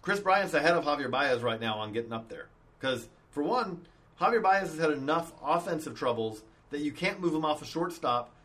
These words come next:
to still let him work on other positions. I don't think, I think there's an, somewhat intentional on that, and that he doesn't need to have other things to worry about.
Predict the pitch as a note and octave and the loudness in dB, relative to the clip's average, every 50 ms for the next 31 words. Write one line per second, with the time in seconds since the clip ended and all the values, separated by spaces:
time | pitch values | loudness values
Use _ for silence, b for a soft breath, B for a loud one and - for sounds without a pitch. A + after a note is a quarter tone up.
0 | b b - C3 A#2 - E3+ E3 D#3 D3 D3 D3 D3 C#3+ - D3+ C#3 C3 B2+ B2+ | b b -14 -12 -6 -4 0 2 2 2 2 2 0 -2 -2 -2 -2 -2 -4 -4
1 | A#2 A2+ B2+ E3 G3 F#3+ D3 A#2+ A2+ A2+ - D#3+ G3 F#3+ G3 F3 D3+ - - D3 | -6 -4 -4 -4 -4 -4 -6 -10 -10 -6 -4 -4 -4 -4 -6 -8 -8 -8 -8 -8
2 | C#3 E3+ F#3+ F3 F3 D#3+ D#3 D3+ D3 C3+ A#2+ - - - - F3 E3+ E3 D3+ C3+ | -6 -6 -4 0 0 0 0 -2 -6 -10 -10 -14 -18 -8 -6 -4 -2 -2 -4 -4
3 | B2+ A#2 D#3+ F3 - - - D#3 C#3 C3 B2+ C3 C3+ C3+ C#3+ C3+ C3+ - b b | -6 -8 -8 -8 -8 -8 -8 -6 -6 -4 -4 -6 -6 -6 -10 -10 -10 -12 b b
4 | b b b b b b b - _ _ _ - _ A#2 D#3 G3+ A3+ A3+ - - | b b b b b b b -20 _ _ _ -20 _ -10 -8 -6 -6 -8 -10 -10
5 | _ - E3+ E3+ D#3+ F#3+ E3+ E3+ F3 F3 E3+ D#3 D3+ D#3 D3+ D#3 E3 F3+ G3 F3 | _ 0 0 2 2 -2 -4 -4 -2 0 0 2 2 2 2 2 0 0 -2 -4
6 | E3 E3+ D3 C3+ A#2 - C#3+ B2+ B2 A#2+ A2+ G#2 G#2 G#2 G2 F2+ D#2+ - | -4 -4 -6 -6 -8 -10 -10 -4 -2 0 0 0 -2 -4 -6 -10 -12 -14